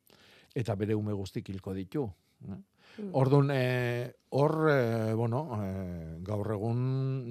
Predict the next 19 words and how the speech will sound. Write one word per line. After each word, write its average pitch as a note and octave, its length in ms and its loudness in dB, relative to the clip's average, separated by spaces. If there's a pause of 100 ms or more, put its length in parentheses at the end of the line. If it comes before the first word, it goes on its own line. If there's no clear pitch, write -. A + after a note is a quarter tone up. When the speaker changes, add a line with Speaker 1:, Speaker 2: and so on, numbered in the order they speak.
Speaker 1:
nere A#2+ 220 4
ustez C3+ 340 2
dagon B2+ 320 2
debate A#2+ 420 2
garrantzitsuena. A#2 760 -2 (680)
<clears throat> A3 100 -4 (960)
Hauxe C3 400 0
da. G2+ 160 -4 (220)
Eh? G#2+ 200 -8 (920)
Eh, B2+ 640 0
eta C3 260 0
hor, C#3 240 8 (120)
eh, B2 120 4
jarri A#2+ 260 0
behar A#2+ 200 2
gea C3 160 2
lurrian, G2+ 540 -2 (140)
noski. G#2 400 -12 (1600)
Bai. G#2 160 -12